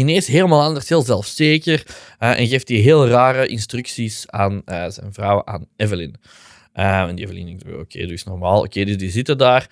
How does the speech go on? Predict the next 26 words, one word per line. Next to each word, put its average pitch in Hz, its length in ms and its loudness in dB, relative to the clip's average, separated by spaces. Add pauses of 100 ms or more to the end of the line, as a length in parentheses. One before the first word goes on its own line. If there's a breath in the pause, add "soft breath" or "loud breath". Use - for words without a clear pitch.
(320 soft breath)
En 107 120 -4
dat 110 100 2
gesprek, 131 360 -4
dat 120 100 -2
gaat 104 180 -8
toch - 160 0 (280)
n-, 131 240 -8
naar 123 220 0
de 131 120 2
vaantjes. 135 640 0 (340 soft breath)
Ehm, 101 440 2
dus 104 180 -6
ze 113 80 -4
denkt 104 200 -2
van, 95 140 -6
oh, 101 120 -4
weet 101 180 -6
je, - 60 -8
ik 104 100 -12
ga 95 100 -4
dat, 98 80 -4
ik - 140 -16
ga 120 80 0
dat 113 100 0
gewoon 156 260 2
doen. 123 320 -2